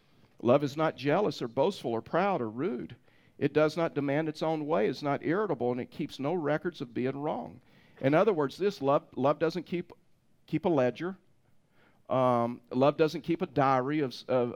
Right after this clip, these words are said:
of, of something, of everything that someone's done wrong. I've told you part of my testimony. I, I, before I learned to forgive, I, I kept a legal page, uh, um, a, on a legal pad.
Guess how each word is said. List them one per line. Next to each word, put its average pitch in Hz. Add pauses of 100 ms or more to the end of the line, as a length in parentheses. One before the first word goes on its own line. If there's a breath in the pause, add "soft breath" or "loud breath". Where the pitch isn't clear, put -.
of, 120
of 123
something, 147 (160)
of 117
everything 156
that 127
someone's 156
done 156
wrong. 131
I've 143
told 147
you 151
part 143
of 147
my 147
testimony. 131 (420 soft breath)
I, 139 (100)
I, 120 (220)
before 147
I 143
learned 147
to 147
forgive, 139
I, 131 (140)
I 123
kept 156
a 151
legal 147
page, - (880 soft breath)
uh, 120
um, 107 (120)
a, 117 (180)
on 120
a 110
legal 131
pad. 98